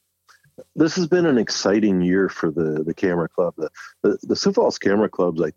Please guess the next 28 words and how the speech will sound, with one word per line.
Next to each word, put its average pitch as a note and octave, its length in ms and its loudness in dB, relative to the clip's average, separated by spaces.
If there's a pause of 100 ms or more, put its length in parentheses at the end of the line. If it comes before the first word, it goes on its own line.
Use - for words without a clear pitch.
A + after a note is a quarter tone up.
(140)
I G2+ 80 0
think, E3+ 300 0
has D#2 160 -4
been D#2+ 200 -4
going E2+ 280 0
since - 340 -6
the - 80 -6 (100)
thirties. D#2 600 -4 (420)
And, D#2+ 480 -4
uh, D2+ 180 -4
so G2 220 0
it's - 120 -6
had C3+ 180 2
a G#2+ 40 2
long F#2+ 540 2 (300)
standing F#2 480 0
presence F#2+ 520 0
here E2 160 0
in D#2 80 -2
the D#2 80 -2
community, D#2 520 -2
but G2 200 0
it's G2 160 0
always D#3 240 0
been A2 380 0 (100)
a - 40 -6
pretty D#3 240 -2
small, G#2+ 680 0